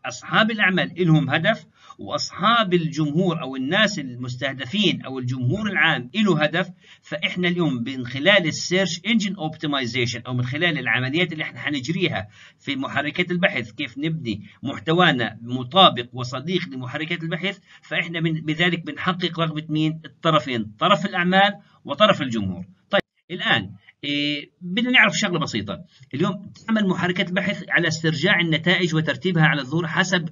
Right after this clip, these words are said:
الخوارزميات التي ي-، يستخدم أو تستخدم في مين؟ في هذه المحركات. طيب، يتم تعزيز نتائج محركات البحث اللي هي نتائج اللي هو ش-،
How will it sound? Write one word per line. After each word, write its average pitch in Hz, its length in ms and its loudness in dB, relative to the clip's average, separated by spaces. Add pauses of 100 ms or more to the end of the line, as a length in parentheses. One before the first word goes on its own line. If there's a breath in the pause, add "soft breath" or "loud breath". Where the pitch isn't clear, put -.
الخوارزميات 139 960 -2
التي 165 500 -2 (300 loud breath)
ي-، 135 240 0 (180)
يستخدم 165 520 0
أو 151 140 -2
تستخدم 175 520 0
في 165 160 -2
مين؟ 170 260 2 (240 loud breath)
في 156 280 6
هذه 160 520 6
المحركات. 123 680 -2 (220 loud breath)
طيب، 98 240 0
يتم 185 360 0
تعزيز 170 420 0
نتائج 156 360 0
محركات 160 440 0
البحث 151 320 -2
اللي 151 200 -2
هي 160 40 -12
نتائج 135 380 -6
اللي 147 120 -6
هو 156 100 -2
ش-، 156 100 -8